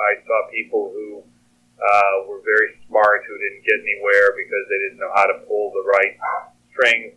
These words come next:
push the right levers, and I thought that if, uh, I could tell a story about someone who was in that situation, it might, uh,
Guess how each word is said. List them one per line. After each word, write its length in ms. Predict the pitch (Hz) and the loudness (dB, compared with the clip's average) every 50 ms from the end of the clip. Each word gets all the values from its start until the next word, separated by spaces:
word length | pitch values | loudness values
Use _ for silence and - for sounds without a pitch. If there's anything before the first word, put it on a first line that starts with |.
| _ _ - | _ _ -6
push 160 | 113 104 98 - - | -6 -4 -4 -6 -8
the 80 | 107 104 | -4 -2
right 160 | 101 98 98 101 | -2 -2 -2 -2
levers, 560 | 104 104 104 101 104 104 101 101 98 95 _ _ _ _ _ _ - - | 0 0 0 0 -2 -4 -4 -6 -8 -10 _ _ _ _ _ _ -12 -8
and 480 | 98 95 95 95 95 92 92 95 - _ _ - - | -6 -6 -4 -4 -6 -6 -8 -10 -16 _ _ -20 -20
I 240 | _ - 104 104 98 - - | _ -10 -8 -6 -4 -4 -2
thought 300 | - 104 104 101 - - | -2 0 -2 -2 -4 -6
that 100 | 107 - | -8 -6
if, 240 | 104 - - - | -6 -6 -6 -8
uh, 240 | - - - 107 101 | -10 -8 -6 -2 0
I 260 | 101 98 101 101 101 98 - | 0 2 2 0 0 -2 -4
could 120 | - _ | -6 _
tell 140 | - 113 110 104 | -6 -6 -6 -6
a 160 | - _ _ | -8 _ _
story 320 | - 135 131 131 131 127 120 | 0 4 6 6 8 8 6
about 380 | 113 113 107 104 104 - - - | 6 4 4 4 2 0 -4 -4
someone 400 | 113 107 - - 104 104 104 104 - - - _ _ - - - - - - - - - - | -4 -4 -2 -2 -2 -2 -2 -4 -6 -10 -12 _ _ -8 -4 -2 0 2 2 2 0 -2 -4
who 80 | 120 113 | -8 -12
was 100 | 110 - - | -8 -4 -2
in 100 | - - 117 113 | 0 2 2 2
that 160 | 104 - - | 0 0 -4
situation, 760 | 123 110 - - - 110 104 101 101 104 101 95 - - 101 98 | -6 -6 -6 -8 -10 -4 0 2 2 2 2 0 -6 -6 -8 -10
it 160 | 98 - - | -12 -8 -4
might, 320 | 101 98 98 101 - _ _ - | -2 0 0 -2 -4 _ _ -4
uh, 400 | 104 98 98 95 95 95 92 | -2 0 0 2 0 0 -2